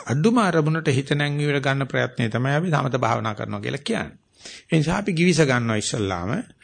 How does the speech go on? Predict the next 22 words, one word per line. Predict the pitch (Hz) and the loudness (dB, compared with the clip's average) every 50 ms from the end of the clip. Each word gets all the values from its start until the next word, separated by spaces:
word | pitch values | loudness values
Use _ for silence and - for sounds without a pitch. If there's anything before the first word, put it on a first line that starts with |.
| - - _ - | -20 -20 _ -4
නිකන් | 139 135 127 - - 180 190 185 | -2 -2 0 0 0 0 2 2
ඇරියොත් | 185 185 170 185 202 220 233 226 226 | 2 0 0 2 2 2 0 0 -2
මේ | - 190 165 156 147 | -4 0 2 2 2
විතක්කේ | 131 131 139 - 170 147 - - - - | 2 0 0 -2 -4 -4 -4 -4 -4 -4
හැම | 143 117 151 196 233 240 233 226 | -2 -4 -4 -6 -6 -6 -6 -6
කෙ-, | - - - 160 156 | -4 -2 -2 -2 -2
හැම | 156 120 131 170 196 | -2 -2 0 0 2
එකටම | 196 180 185 175 190 185 175 | 2 2 2 0 0 0 0
නගිනවා. | 139 117 104 - - - - 131 123 | 0 -2 -4 -6 -10 -10 -6 -4 -2
නගින්නේ | 123 131 131 151 156 170 175 175 | -2 0 0 2 2 4 4 4
විශේෂයෙන්ම | 165 151 - - 170 165 190 202 - - 175 160 151 170 | 2 0 -2 0 0 2 2 2 2 2 0 0 -2 -2
කාමයේ | - - - 147 139 139 143 147 | -4 -4 -4 -2 -2 -2 -2 0
වැඩිපුර | 135 123 113 117 117 135 135 | -2 -2 -2 -4 -4 -4 -4
දක්වන | 135 120 117 - - - 123 127 143 | -2 -2 -2 -2 -2 -4 -2 -2 0
දෙයට. | 151 170 135 90 78 | 0 0 -2 -2 -2
ඒක | - 104 101 98 | -4 -6 -6 -6
ඉතින් | 101 120 120 - - _ _ _ | -6 -8 -10 -12 -14 _ _ _
අහන්න | - 107 123 127 131 127 | -6 -4 -2 -2 0 0
දෙයක් | 123 101 95 - | -2 -2 -2 -2
නැහැ | 143 147 170 185 | -2 -2 -2 0
නේ. | 185 175 160 | -2 -2 -4
අපි | 131 143 147 123 | -4 -4 -4 -6